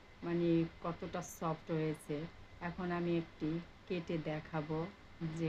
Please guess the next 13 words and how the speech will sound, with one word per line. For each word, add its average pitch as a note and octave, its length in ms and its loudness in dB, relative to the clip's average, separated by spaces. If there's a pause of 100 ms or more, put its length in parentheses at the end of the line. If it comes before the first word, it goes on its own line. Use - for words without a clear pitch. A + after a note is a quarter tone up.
(140)
কতটা E3 440 0 (520)
লোভনীয় E3 540 4 (120)
দেখাচ্ছে। D#3 500 -2 (580)
তাই F3 260 0
একটা E3+ 200 -2 (220)
পেঁয়াজে E3 500 4 (120)
নিয়ে E3 260 10 (280)
ছুরি E3 380 2 (120)
দিয়ে D#3+ 220 4 (640)
আমি E3 200 6 (880)
কেটে E3+ 340 2
নিলাম। D#3 400 4 (4000)
দেখুন E3+ 380 4